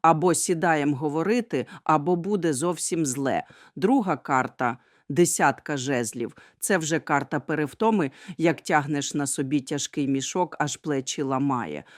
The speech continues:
Хтось вже не витримує того тягаря, хоче відкласти зброю і, е, перевести, е, дух. Ну, це може бути і про наших, і про ворога. Воно каже:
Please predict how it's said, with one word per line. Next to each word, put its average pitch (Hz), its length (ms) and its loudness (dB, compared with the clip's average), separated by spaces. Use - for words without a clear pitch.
Хтось 156 340 -2
вже 147 240 0
не 151 140 2
витримує 135 640 0
того 135 280 -6
тягаря, 139 460 -2
хоче 151 360 -4
відкласти 131 560 -2
зброю 208 800 0
і, 170 300 0
е, 143 480 0
перевести, 151 1000 0
е, 135 540 -2
дух. 143 600 0
Ну, 160 240 -2
це - 140 -6
може 143 180 0
бути 139 220 -4
і 151 60 -2
про 143 180 -4
наших, 147 420 -2
і 147 60 -2
про 143 160 -4
ворога. 123 380 -4
Воно 156 240 -4
каже: 135 280 -4